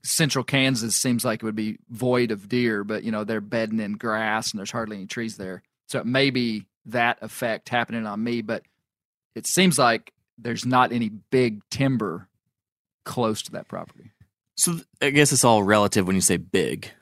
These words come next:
Speaker 2: Um, there are some substantial blocks of timber that our property connects into north and south of us.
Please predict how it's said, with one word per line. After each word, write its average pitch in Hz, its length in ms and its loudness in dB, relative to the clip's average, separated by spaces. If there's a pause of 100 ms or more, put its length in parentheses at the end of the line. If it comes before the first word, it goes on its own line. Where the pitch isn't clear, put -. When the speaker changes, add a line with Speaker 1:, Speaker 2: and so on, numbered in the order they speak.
Speaker 2:
Um, 90 400 4
there 117 220 4
are 127 140 8
some 110 180 -2
substantial 101 800 2
blocks 87 520 2
of 87 120 -6
timber 95 340 2
that 87 140 0
our 92 160 2
property 90 680 0 (140)
connects - 420 -2
into 98 360 2
north 92 280 2
and 98 100 -2
south 92 280 4
of 120 80 0
us. - 260 -2